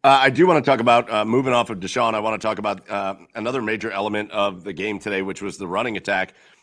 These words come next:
They ran the ball forty times in this game. And from a numbers per-, perspective,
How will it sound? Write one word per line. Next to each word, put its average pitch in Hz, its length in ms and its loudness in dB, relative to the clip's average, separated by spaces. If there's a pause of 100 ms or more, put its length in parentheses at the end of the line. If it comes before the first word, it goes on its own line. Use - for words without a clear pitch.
(120)
They 95 60 -4
ran 139 180 0
the 139 80 -4
ball 110 160 0
forty 113 480 -4
times 78 540 -12
in 87 180 -8
this 82 160 -12
game. 82 280 -8 (1120)
And 123 320 -4 (100)
from 127 180 -4
a - 20 -2
numbers 135 400 -4
per-, 104 140 -10
perspective, 104 840 -8